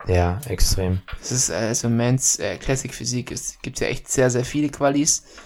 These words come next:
Speaker 2: Und die hatten, glaub ich, letztes Jahr fünfundzwanzig Teilnehmer oder so, wenn ich mich richtig erinnere.
Speaker 1: Wenn wir jetzt noch einen Bogen spannen zu unserem Cincinnati-Moment oder deinem, wo siehst du Steve Bentin?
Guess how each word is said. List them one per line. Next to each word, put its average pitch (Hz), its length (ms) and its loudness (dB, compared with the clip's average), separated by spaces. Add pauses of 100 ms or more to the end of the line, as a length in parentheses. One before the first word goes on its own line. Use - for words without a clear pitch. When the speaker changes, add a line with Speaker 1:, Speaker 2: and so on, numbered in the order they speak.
(540)
Speaker 2:
Und 120 80 -6
die 127 80 0
hatten, 127 160 0
glaub 127 160 -4
ich, 123 120 -4
letztes - 280 -4
Jahr - 120 -4
fünfundzwanzig 151 560 2
Teilnehmer 156 440 2
oder 139 140 2
so, 143 160 -2 (580)
wenn - 100 -10
ich - 20 -
mich 131 120 -2
richtig 143 200 -10
erinnere. 139 500 0 (800)
Speaker 1:
Wenn 104 140 4
wir 113 60 6
jetzt - 180 2
noch 113 80 6
einen 107 120 4
Bogen 113 280 6
spannen 123 400 -2
zu - 200 -2 (120)
unserem 101 420 -2
Cincinnati-Moment 110 1040 0
oder 101 160 -2
deinem, 104 540 2
wo 107 120 2
siehst 104 320 0
du 110 60 -2
Steve - 400 0
Bentin? 101 500 4